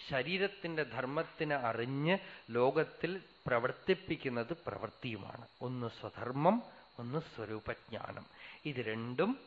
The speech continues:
ഏകദേശം അവനവൻ സ്വരൂപജ്ഞാനം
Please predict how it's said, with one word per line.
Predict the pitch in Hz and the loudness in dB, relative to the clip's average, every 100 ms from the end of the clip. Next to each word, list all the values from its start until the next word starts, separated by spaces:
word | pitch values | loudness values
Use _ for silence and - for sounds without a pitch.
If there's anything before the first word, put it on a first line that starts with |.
| - - - 123 | -20 -20 -14 -6
ഏകദേശം | 131 143 165 175 190 208 214 240 - | -4 -2 0 2 4 4 4 2 0
അവനവൻ | 143 127 151 170 127 107 - | 0 2 2 2 0 -4 -2
സ്വരൂപജ്ഞാനം | 156 165 233 220 - 147 127 123 160 220 | 2 4 4 4 2 2 0 2 0 -2